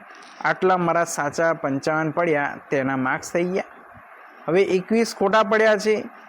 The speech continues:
તો તેના માટે એકવીસ ગુણ્યા ઝીરો પોઇન્ટ બસો એકોતેર, તો પાંચ પોઇન્ટ છસો એકાણું જેટલા માર્ક્સ માઇનસ થશે. તો આ રીતે કુલ સાચા આવેલા ગુણ, તો એકસો ઓગણીસ પોઇન્ટ પાંચસો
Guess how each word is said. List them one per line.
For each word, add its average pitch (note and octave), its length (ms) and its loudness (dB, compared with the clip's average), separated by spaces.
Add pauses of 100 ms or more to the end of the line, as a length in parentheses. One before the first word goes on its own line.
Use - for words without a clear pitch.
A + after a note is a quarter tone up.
(100)
તો G3+ 80 0
તેના G#3 280 2
માટે G3+ 220 2 (100)
એકવીસ F#3+ 340 0
ગુણ્યા G3 580 0 (260)
ઝીરો F3+ 320 4
પોઇન્ટ F#3 240 0
બસો F3+ 280 2
એકોતેર, F3 680 2 (420)
તો F3+ 120 0
પાંચ F3 500 2
પોઇન્ટ F3 480 0
છસો D3+ 340 -4
એકાણું E3 460 2
જેટલા D#3 240 0
માર્ક્સ C#3+ 340 -4
માઇનસ D#3 400 -2
થશે. - 300 -4 (520)
તો F3 80 2
આ G#3 120 6
રીતે G#3 200 4
કુલ G3+ 260 4
સાચા F#3 440 2
આવેલા F#3 240 4
ગુણ, F3 340 2 (580)
તો F#3 80 2 (160)
એકસો G#3 280 2
ઓગણીસ F#3+ 360 2
પોઇન્ટ F#3 320 -2
પાંચસો D#3 460 0